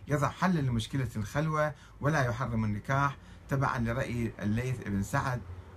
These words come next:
مؤكدا أن المرأة في العمل يمكنها أن تخلع الحجاب أو تكشف شعرها أمام من أرضعته. ولكن جمهور أهل السنة، المصطلح العام اليوم، وخاصة من أهل الرأي،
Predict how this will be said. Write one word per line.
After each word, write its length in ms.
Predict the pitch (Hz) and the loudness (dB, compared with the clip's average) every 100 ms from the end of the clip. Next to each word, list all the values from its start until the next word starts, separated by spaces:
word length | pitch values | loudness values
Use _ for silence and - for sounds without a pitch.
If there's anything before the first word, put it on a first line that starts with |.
| - - | -16 -8
مؤكدا 600 | 151 - - - 120 113 104 | -4 0 0 0 -2 0 -2
أن 160 | 127 120 | 0 0
المرأة 360 | 110 131 - | 2 0 -2
في 200 | 95 104 | -4 -4
العمل 400 | 131 - 151 156 | -4 -2 -2 0
يمكنها 460 | 175 196 226 208 165 | -2 -2 0 0 0
أن 80 | 156 | -2
تخلع 320 | 160 139 131 | -4 -4 -4
الحجاب 460 | 135 127 131 135 131 - - - | -4 0 2 2 -2 -12 -16 -2
أو 120 | 131 | -2
تكشف 340 | 127 165 - 131 | 0 -2 -2 -2
شعرها 440 | 143 131 135 131 | 2 2 2 0
أمام 240 | 127 139 | 2 4
من 140 | 131 123 | 2 0
أرضعته. 640 | 98 90 76 104 101 101 - - - - - - - - - - - - - - - - - | -2 0 -2 -4 -4 -4 -6 -16 -20 -20 -20 -20 -20 -20 -20 -20 -20 -20 -20 -20 -20 -20 0
ولكن 440 | 175 196 208 233 226 | 4 6 4 2 4
جمهور 300 | 226 233 202 | 4 4 6
أهل 140 | 202 | 6
السنة، 520 | 185 - 175 160 165 - - | 4 4 4 4 0 -4 -4
المصطلح 400 | 135 131 160 147 | -4 0 -2 0
العام 380 | 131 160 143 | 2 2 2
اليوم، 360 | 117 107 110 107 - - - - - - - - | 2 2 2 0 -6 -20 -20 -20 -20 -20 -20 -6
وخاصة 520 | 127 143 156 147 135 | -2 0 0 0 0
من 200 | 135 131 | 0 2
أهل 220 | 151 165 | 4 4
الرأي، 480 | 120 107 98 98 131 | 4 0 0 0 0